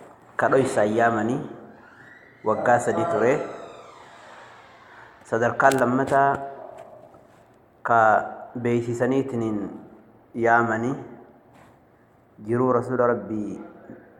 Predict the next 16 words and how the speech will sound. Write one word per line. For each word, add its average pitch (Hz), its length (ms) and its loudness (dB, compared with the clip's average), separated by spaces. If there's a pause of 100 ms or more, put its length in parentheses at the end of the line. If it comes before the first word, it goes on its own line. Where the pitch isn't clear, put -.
(200)
ta 120 80 -6
hafte 117 400 -4
ta 98 160 -2
achiin 107 320 -6
booda 120 240 2
waggaa 110 400 2
sadii 113 240 -6
duraa 120 240 2
malee 120 340 2
maraayyuu 117 640 2 (1120)
beeksisaniituma 110 800 -4
ol 104 160 -2
fuudhanii 110 560 -4 (380)
namatti 110 420 -6
himaa 110 240 2
turan. 98 280 -4